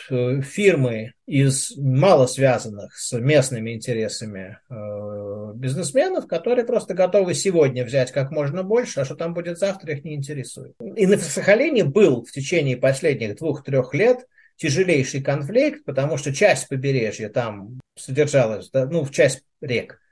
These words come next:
содержалась прилично, а часть рек была полностью опустошена. Э, и это впрямую зависело от того, кто держал это, э, место и как он себя вел, так сказать, и кому откаты платил. И вот с этим, собственно, и Центр лосося, и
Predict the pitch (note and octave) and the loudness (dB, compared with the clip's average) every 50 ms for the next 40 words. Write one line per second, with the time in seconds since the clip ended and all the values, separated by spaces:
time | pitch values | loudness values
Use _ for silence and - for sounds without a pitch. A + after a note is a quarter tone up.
0 | _ _ _ - C3+ B2+ C#3+ C#3+ B2 B2+ B2+ G#2+ A2 A2+ - - - D#3+ F#3+ A#3+ | _ _ _ -4 0 2 2 4 4 4 2 2 0 -4 -6 -2 0 2 2 2
1 | D4 E4 D#4+ - - C#3 A2 G#2 - - _ _ _ _ _ C3+ C3 C#3 A3 B3 | 0 0 -2 -4 -6 -6 -6 -6 -8 -14 _ _ _ _ _ -4 0 4 6 6
2 | C#4 C4+ - - E3+ A3+ B3 A#3+ D3+ C#3+ D3 E3+ F3+ F3 - F3 F3 F3 F3+ E3+ | 6 6 4 2 2 4 4 2 0 0 2 2 2 2 2 -2 -2 0 -2 -2
3 | C#3 - D#3 C#3 C3 C3+ C3+ - - C3 C3+ - A#2+ - - - _ _ _ _ | -2 0 0 0 0 -2 -8 -10 -10 -10 -10 -10 -10 -12 -14 -16 _ _ _ _
4 | _ _ _ _ - C3 A#2+ B2 B2+ D3 D#3+ G3+ A3 - - - - - F3+ F#3 | _ _ _ _ 0 2 2 2 2 4 4 4 4 4 2 2 0 2 2 4
5 | F#3 D#3+ C3+ B2+ A#2+ C#3+ C#3+ C#3+ G#3+ C#4 D4+ - G3+ F3 C#3 B2 A2+ - - D#3+ | 6 4 4 4 6 4 4 4 2 -2 -2 -2 -2 2 2 2 2 4 4 4
6 | F#3 G3 E3+ C#3 - - - G3+ G#3 A3 A#3 A3+ G#3 D#3 C3 C3+ C#3+ C3+ B2 D3 | 4 4 0 -2 -6 0 2 4 6 6 4 2 -2 -6 -6 -4 -4 -4 -2 0
7 | F#3+ G3+ F3 D3+ C3+ - - A#2+ A2+ A2+ A2+ A2+ G#2 B2+ A#2+ A2+ A2+ A2+ C#3 F#3+ | 2 4 4 2 2 0 -4 -8 -8 -8 -8 -10 -10 -10 -8 -8 -8 -6 -2 0
8 | A#3 C#4 C4 - - E3+ C#3+ C3+ C#3 F#3+ G3 - - F3+ G3 - - C#3+ B2+ A#2+ | 2 2 2 2 0 0 0 2 2 2 2 2 0 -2 -2 -2 -6 -4 -2 0
9 | A#2+ A#2 B2 F3 G#3 G3+ G3+ G3+ - G#2+ - - A2 G#2+ - A2 - G#2+ C3+ E3 | 0 0 2 0 0 0 0 -2 -6 -8 -8 -10 -12 -12 -10 -8 -6 -6 -4 -2
10 | F3+ E3+ C#3 - - F#2+ F2 - E2+ - - - - _ _ _ _ _ _ _ | -2 -4 -4 -4 -6 -6 -6 -6 -12 -16 -16 -18 -18 _ _ _ _ _ _ _
11 | - D#3 E3+ F#3+ F#3 - C4+ D4+ E4+ E4 D4+ B3 F3 - G3 G#3 G3+ - - G3 | -2 0 0 2 6 6 6 6 6 2 -6 -8 -4 -4 -4 -4 -4 -8 -12 -10
12 | F3 D#3 C#3+ C3 A2+ A2+ - - C#3 C#3+ C3 A2+ A2 - - F#3 G3+ A3 G#3 G3 | -8 -6 -4 -4 -4 -6 -10 -12 -12 -12 -12 -12 -12 -4 -2 0 0 2 0 -2
13 | E3+ D#3+ - - _ _ _ - - C3 C3+ C3 - D3 C3+ C3+ - D#3+ C3+ B2 | -2 -4 -8 -14 _ _ _ -10 -2 -2 -2 0 2 0 0 0 2 4 4 4
14 | B2 C3 C3 - - - F#3 C3 G#2 F#2+ F#2+ F#2+ F#2 F2+ | 4 0 -4 -8 -12 -10 -8 -8 -8 -8 -10 -12 -14 -14